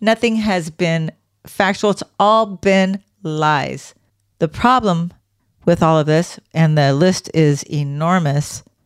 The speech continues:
but now the Fed is gonna be forced to raise interest rates one point. That's such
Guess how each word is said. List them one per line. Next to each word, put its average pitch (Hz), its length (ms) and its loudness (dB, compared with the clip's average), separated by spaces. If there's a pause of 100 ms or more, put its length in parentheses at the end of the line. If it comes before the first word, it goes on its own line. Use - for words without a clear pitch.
(200)
but 190 120 2
now 226 220 2
the 226 120 4
Fed 240 540 0
is 202 220 -2
gonna 214 180 0
be 214 140 0
forced 220 580 0
to 220 120 0
raise 208 360 2
interest 247 460 -2
rates - 360 0 (280)
one 240 320 2
point. 233 480 0 (560)
That's 247 320 -2
such - 420 -2